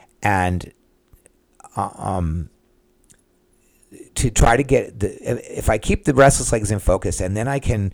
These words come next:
get the right foods in my body and the right amount of magnesium and go to bed at the right time, and then if I can wake up knowing that I slept well,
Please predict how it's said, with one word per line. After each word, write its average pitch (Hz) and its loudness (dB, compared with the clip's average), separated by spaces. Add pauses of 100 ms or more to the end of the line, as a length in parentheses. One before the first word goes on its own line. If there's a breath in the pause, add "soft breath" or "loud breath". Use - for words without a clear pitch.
(440 loud breath)
get 110 2
the 110 -6
right 92 -2
foods 123 4
in 110 2
my 107 2
body 92 0
and 80 -4
the 76 -6
right 101 -2
amount 127 2
of 120 0
magnesium 104 -2
and 87 -6
go 101 0
to 123 -2
bed 113 2
at - -6
the 117 -2
right 113 2
time, 90 0 (400 loud breath)
and 101 0
then 101 2
if - 0
I 107 4
can 92 -2
wake 123 0
up 135 4
knowing 110 2
that 120 2
I 104 4
slept 113 0
well, 87 -6